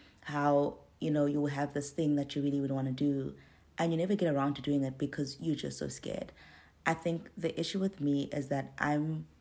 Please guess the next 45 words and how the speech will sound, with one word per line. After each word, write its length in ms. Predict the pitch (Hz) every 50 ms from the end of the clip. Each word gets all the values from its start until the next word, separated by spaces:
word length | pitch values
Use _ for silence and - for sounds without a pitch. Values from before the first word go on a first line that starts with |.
| _ _ -
such 320 | - - - 160 160 -
a 40 | -
perfectionist. 760 | - - 131 147 139 139 - - 143 139 - - - - -
Like, 300 | 147 143 139 143 - - - - - - - - - _ _ -
if 140 | 175 170 -
things 300 | - 175 175 175 165 -
aren't 260 | - 139 147 147 143
perfect, 460 | - 147 143 143 - 143 139 135 - - - - _
then 220 | - 151 147 139 143
I 100 | - 147
don't 340 | 143 - - 143 143 139 139
think 140 | - 147 143
I'll 120 | 139 143
be 120 | 135 - 143
able 140 | 135 131 131
to 60 | -
start. 360 | - - 151 139 - - - - - - - - - - - -
Like, 180 | 147 160 160
I 60 | 165 160
think 300 | - 160 165 - - -
the 80 | 160
description 500 | 151 160 156 - - 160 - - 156 151
for 120 | 147 - 139
the 80 | 143
first 280 | 143 - 147 143 143 -
episode, 520 | - - - 143 - - 139 135 135 - -
I 180 | - - 185 175
spent 300 | - - - 156 147 143
about, 220 | 143 147 139 135
like, 240 | 143 139 131 131 - - - _ -
half 200 | - 147 143 -
an 100 | 147 139
hour 220 | - 139 139 139 139
to 140 | 139 - -
an 80 | 135
hour 440 | 131 - 131 131 131 135 131 131 135 - - - - - - - - _
just 300 | - 196 196 185 190 -
trying 180 | - 190 160 156
to, 140 | 151 147 143
like, 200 | 139 135 131 - - - - _ _ _ _ _
sum 280 | - - - 180 165 156
up 140 | 151 147 -
the 60 | -
perfect 400 | - - 151 147 - 135 131 -
words. 580 | 143 143 139 135 139 135 135 131 135 135 -